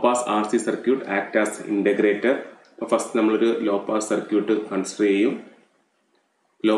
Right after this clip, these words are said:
പാസിൻ്റെ കേസിൽ റെസിസ്റ്റർ, കപ്പാസിറ്റർ ഈ ഒരു ഫോമിലാണ് ലോ പാസ് ആർ സി സർക്യൂട്ട് വരുന്നത്. This is resistor, this is capacitor,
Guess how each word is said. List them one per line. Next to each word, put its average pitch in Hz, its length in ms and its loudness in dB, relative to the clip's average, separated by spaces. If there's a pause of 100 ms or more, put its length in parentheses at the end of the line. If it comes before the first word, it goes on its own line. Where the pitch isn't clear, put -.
പാസിൻ്റെ 117 400 4
കേസിൽ 104 360 2 (680)
റെസിസ്റ്റർ, 120 480 0 (920)
കപ്പാസിറ്റർ 107 680 0 (140)
ഈ 113 120 2
ഒരു 107 160 2
ഫോമിലാണ് 101 540 2 (880)
ലോ 104 60 4 (160)
പാസ് 110 240 0 (140)
ആർ 104 160 0
സി 110 80 2 (100)
സർക്യൂട്ട് 107 380 0
വരുന്നത്. 95 300 0 (200)
This 104 140 0 (100)
is 107 120 -2 (180)
resistor, 104 460 0 (240)
this 104 120 -4 (100)
is 101 60 0 (120)
capacitor, 104 640 -2